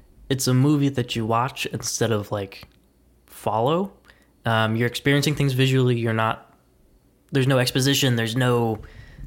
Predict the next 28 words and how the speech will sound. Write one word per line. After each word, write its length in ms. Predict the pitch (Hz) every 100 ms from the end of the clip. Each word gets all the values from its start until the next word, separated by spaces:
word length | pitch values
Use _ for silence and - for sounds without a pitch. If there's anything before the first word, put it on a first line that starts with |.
| - - - -
like, 220 | 113 107
verbal 400 | 120 143 160 131
narrative, 500 | 123 220 262 135 110
really. 220 | 110 104 101
You're 120 | 117
just 240 | 127 -
experiencing 920 | 127 - - - 151 180 165 - 110 101
things, 480 | 104 95 123 - - - - - - -
um, 340 | 110 101 104
visually. 460 | 123 156 120 101 - - _ - - - - _ _ - - _ _ 131
And 80 |
so 80 | 123
that's 160 | 139 147
awesome. 220 | 113 113
But 100 | 123
I 60 | 151
also 200 | 190 196
think 380 | 196 170 - -
that 400 | 147 139 131 - -
what 180 | 143
Dylan 220 | 131 143 151
was 120 | 139
saying 280 | 143 127 120
about 320 | 110 110 117
how 240 | 113 107
we 180 | 104 113
don't 240 | 117 113
get 240 | - 135